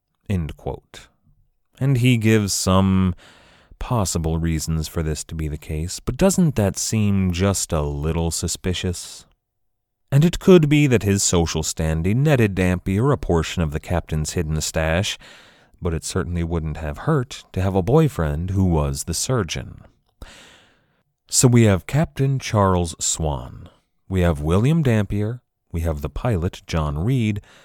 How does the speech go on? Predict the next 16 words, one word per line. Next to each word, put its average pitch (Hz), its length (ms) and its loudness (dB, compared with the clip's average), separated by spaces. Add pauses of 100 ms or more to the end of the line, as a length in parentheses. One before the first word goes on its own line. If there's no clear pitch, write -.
(200)
and 123 260 0
we 117 160 0
have 98 200 0
the 92 100 2
surgeon's 135 540 0
mate, 85 340 -4 (200)
Herman 113 360 -4
Coppinger. - 680 -6 (1080)
Those 160 560 4
are 117 200 4
the 90 340 -2
most 120 360 -2
important 73 540 -4
characters 69 760 -6
for - 160 -2
now. 87 400 -4